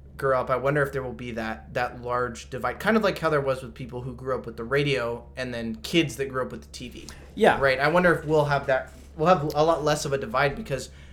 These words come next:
Speaker 1: we grew up with technology because it was so ingrained in our lives.
Speaker 2: Mm-hmm.
Speaker 1: When we're sixty, we'll still be really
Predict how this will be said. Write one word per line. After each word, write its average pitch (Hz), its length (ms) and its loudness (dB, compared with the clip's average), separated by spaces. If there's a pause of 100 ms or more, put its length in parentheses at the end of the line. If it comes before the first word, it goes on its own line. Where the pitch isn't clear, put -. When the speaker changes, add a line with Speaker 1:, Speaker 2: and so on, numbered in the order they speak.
(180)
Speaker 1:
we 160 140 0
grew 143 320 0
up 151 160 0
with 139 160 -6
technology 143 500 -2
because 117 260 -10
it 131 60 -16
was 123 100 -12
so 143 220 -2
ingrained 120 380 -6
in 120 80 -8
our 113 100 -4
lives. 123 520 -4
Speaker 2:
Mm-hmm. 123 200 -2
Speaker 1:
When 139 160 0
we're 139 180 2
sixty, 226 480 -6
we'll 131 160 -6
still 170 400 0
be 135 140 -4
really 135 240 -2